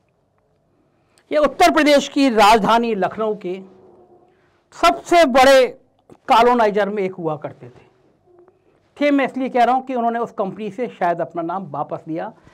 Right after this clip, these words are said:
कंपनी का नाम था शालीमार। और ये संजय सेठ जी जो हैं, ये दो पार्टनर होते थे, संजय सेठ और खालिद मसूद, आज भी हैं।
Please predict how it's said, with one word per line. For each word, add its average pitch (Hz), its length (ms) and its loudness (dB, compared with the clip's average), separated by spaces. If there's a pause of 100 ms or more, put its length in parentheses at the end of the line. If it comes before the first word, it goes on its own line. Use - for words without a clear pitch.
(240)
कंपनी 269 360 2
का 254 100 4
नाम 196 220 -2
था 196 140 -8
शालीमार। 160 600 -8 (2500)
और 294 120 -2
ये 339 80 -2
संजय 302 340 0
सेठ 330 220 2
जी 294 160 -6
जो 269 160 0
हैं, 233 340 -2 (600)
ये 269 80 -2
दो 247 280 2
पार्टनर 196 420 0
होते 160 240 -8
थे, 185 140 -10
संजय 180 380 -4
सेठ 214 320 -8
और - 220 -10
खालिद 147 400 -6
मसूद, 190 400 -20
आज 185 240 0
भी 131 140 -16
हैं। - 320 -20